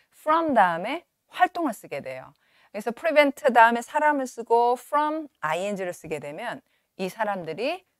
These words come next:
그 활동으로부터 멀어지게끔, 즉 활동을 하지 못하게 한다는 말이 되는 거죠. 그래서 이제 이 농장주들이 were very anxious to, 이걸 하고 싶어서 막 마음이, "아, 꼭 이래야 되는데," 이런 상태예요.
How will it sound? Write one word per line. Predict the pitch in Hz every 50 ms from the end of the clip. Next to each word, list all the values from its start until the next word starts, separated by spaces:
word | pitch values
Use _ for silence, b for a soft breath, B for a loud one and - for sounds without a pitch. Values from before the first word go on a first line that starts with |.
| _ _
그 | - 208
활동으로부터 | 196 - 285 294 - _ - 285 277 285 285 285 285 285 262 - - 226 240 277 285 247 262 - 247 208
멀어지게끔, | 190 214 - 262 311 277 220 208 185 175 156 - - 135 123 _ _
즉 | _ 196 196
활동을 | 254 277 - 269 262 254
하지 | 269 269 254 220
못하게 | 165 147 151 170 185 - - 330 320 302 285
한다는 | 247 214 190 180 165 156 151
말이 | 147 139 131 151 151
되는 | 156 143 151 160 156
거죠. | 156 131 - - 147 175 240 330 - b b b b b b b b b b
그래서 | - 254 254 262
이제 | 220 196 190 202 190 190 185 185 - - _
이 | 190 185 185 190 185 185 185 180 170 139
농장주들이 | 160 170 185 240 254 220 - - 147 143 156 - 226 226 170 127 123 _ _ _ _ _ _ 180
were | 180 170 156 160
very | 202 220 240 254 269 277 247 -
anxious | 190 190 185 170 - - - 147 - - - _
to, | - - 156 156 151 147 - _ _ _ _ -
이걸 | 214 214 233 233
하고 | 220 - 302 285 294 285 277 254
싶어서 | - - - - 214 - 208
막 | 202 196 190
마음이, | 175 160 170 196 202 196 175 156 - -
"아, | - - - - - _
꼭 | 269 285 220 208
이래야 | 196 202 214
되는데," | 208 208 202 196 185 175 180 180 190 214 - -
이런 | 196 233 254
상태예요. | 240 240 214 196 - 175 156 139 143 156 185 175 131 -